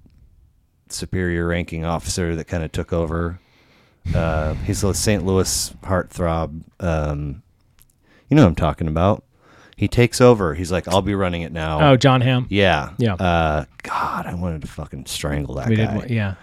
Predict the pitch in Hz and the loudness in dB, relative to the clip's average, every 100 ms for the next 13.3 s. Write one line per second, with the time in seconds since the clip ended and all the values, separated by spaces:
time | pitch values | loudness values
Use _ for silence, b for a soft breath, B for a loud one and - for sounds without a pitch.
0 | - 156 180 151 107 98 - 98 87 87 | -4 0 2 2 0 -2 -2 -4 -4 -8
1 | - 90 85 _ - 73 67 65 101 95 | -10 -10 -12 _ -8 -6 -6 -6 -6 -6
2 | 104 95 82 78 69 - - _ B B | -6 -2 0 -2 -4 -14 -20 _ B B
3 | B B B 160 156 147 143 131 123 127 | B B B 10 12 12 10 8 6 8
4 | 127 120 123 117 151 139 b b b b | 8 8 4 6 6 6 b b b b
5 | _ 147 139 117 107 127 - - 120 120 | _ -2 0 0 -2 -6 -6 -6 -2 2
6 | 131 104 - 170 165 127 101 - 110 - | 2 2 2 2 6 6 6 0 -2 -2
7 | 104 - 95 - 87 85 82 85 - - | -4 -2 -4 -6 -6 -6 -8 -10 -14 -20
8 | - _ - 101 98 95 92 - - 117 | -20 _ -6 0 2 2 0 -4 0 4
9 | 113 117 123 123 120 123 127 131 127 - | 4 4 2 2 2 0 0 0 -2 0
10 | 117 120 - 117 - 117 123 113 - - | -2 -2 -2 -2 -2 -4 -2 -4 -8 -10
11 | - - 113 117 - 123 123 - 143 160 | -6 0 2 0 0 -2 -2 -4 -2 0
12 | 165 - - 156 139 156 131 131 127 135 | 0 -2 -4 4 6 8 8 8 8 8
13 | 196 90 | 6 2